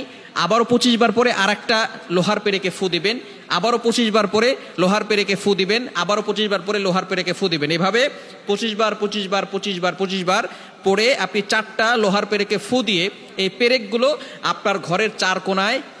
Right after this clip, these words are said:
গেঁথে দিবেন। ইনশাআল্লাহ, তারপর আপনার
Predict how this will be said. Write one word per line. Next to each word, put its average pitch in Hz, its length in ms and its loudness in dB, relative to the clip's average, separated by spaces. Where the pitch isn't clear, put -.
গেঁথে 165 220 2
দিবেন। 135 280 -2
ইনশাআল্লাহ, 180 560 2
তারপর 165 240 0
আপনার 165 280 0